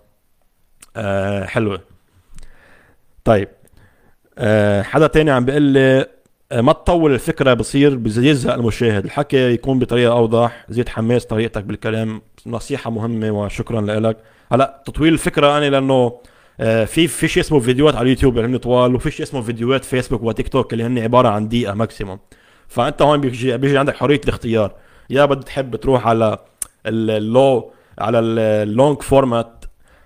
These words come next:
يلي هو اليوتيوب، و-، أو بتحب تروح على الأشياء يلي هي كويكيز يلي هن بحطن على فيسبوك أو على انستغرام أو على تيك توك.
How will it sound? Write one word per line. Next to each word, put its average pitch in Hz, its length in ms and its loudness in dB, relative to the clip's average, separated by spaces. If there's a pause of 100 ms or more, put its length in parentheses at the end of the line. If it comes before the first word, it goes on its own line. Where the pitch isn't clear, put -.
(100)
يلي 110 220 -2
هو 120 180 0
اليوتيوب، 117 680 0 (420)
و-، 117 180 0
أو 123 380 2
بتحب 160 360 2
تروح 143 240 2
على 135 120 2
الأشياء 131 340 -2
يلي 117 220 2
هي 123 160 0
كويكيز 120 640 0 (520)
يلي 113 260 0
هن 120 140 2
بحطن 135 260 -2
على 107 220 -2
فيسبوك 120 460 -4
أو 107 200 -2
على 101 160 -4
انستغرام 107 540 -4
أو 101 140 0
على 101 220 0
تيك - 180 -8
توك. - 200 -10